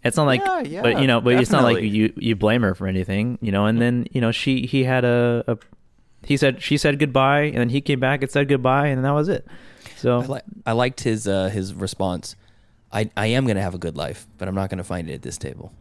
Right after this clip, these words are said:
Speaker 3: and then left. I'm like,
Speaker 1: Yeah.
Speaker 3: "Ooh,
Speaker 2: That's a
Speaker 3: good,
Speaker 2: good, that's a
Speaker 3: good
Speaker 2: good
Speaker 3: solid
Speaker 2: line.
Speaker 3: cut." He didn't, he didn't resort to name calling. He didn't resort to, like, dem-,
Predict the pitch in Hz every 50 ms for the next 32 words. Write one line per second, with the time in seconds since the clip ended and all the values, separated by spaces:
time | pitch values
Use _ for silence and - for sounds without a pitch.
0 | - - 90 92 - - 73 - - - - - - _ _ _ _ - - -
1 | - _ _ - - 104 95 87 - - 415 - 95 104 101 117 113 127 92 -
2 | - 110 95 - - 107 - 113 113 113 113 117 - - - 120 131 - - -
3 | 113 131 147 - - 143 135 135 135 127 101 92 143 113 - - - - - -
4 | 123 117 131 143 147 - 113 123 123 120 139 143 143 113 135 127 120 123 123 120
5 | - - 117 90 90 90 101 117 127 127 - 131 131 131 131 131 131 131 127 113
6 | 92 98 104 - - 98 92 95 92 73 - - 85 78 80 80 80 - - -
7 | 82 85 85